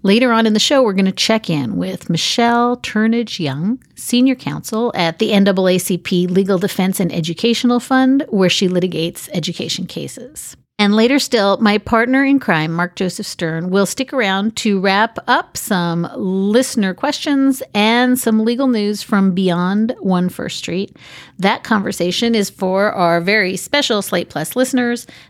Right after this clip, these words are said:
Thank you so very much for your support. And if you'd like to join Slate Plus members' starry, storied ranks, go to slate dot com slash amicus plus.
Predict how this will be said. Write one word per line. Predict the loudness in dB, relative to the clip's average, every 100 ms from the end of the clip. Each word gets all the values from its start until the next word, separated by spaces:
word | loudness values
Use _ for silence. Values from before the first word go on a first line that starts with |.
| -2
Thank | -2 0
you |
so | -4 -4
very | -4 -4
much | -6 -8
for | -8
your | -8
support. | -8 -10 -2 0 0 -2
And | -2 0 2 0
if | 0
you'd | -4 -2
like | -2 -2
to | -4
join | -2 -2 -4
Slate | -4 -4 -4
Plus | -6 -8 -4
members' | 0 2 2 2 0 -10 -20
starry, | -8 -4 -4 0 2 2 2 -2 -8
storied | -8 -8 0 2 2 0
ranks, | -2 -2 -4 -8 -14 -16 -20 -10
go | 0 2 2
to | 0
slate | 0 0 -2 2
dot | 0 0
com | -2 -2 -2
slash | -4 0 0 0 -2 -4 -6 -6
amicus | -2 -2 -2 -6 -8 -12
plus. | -6 -6 -6 -12 -14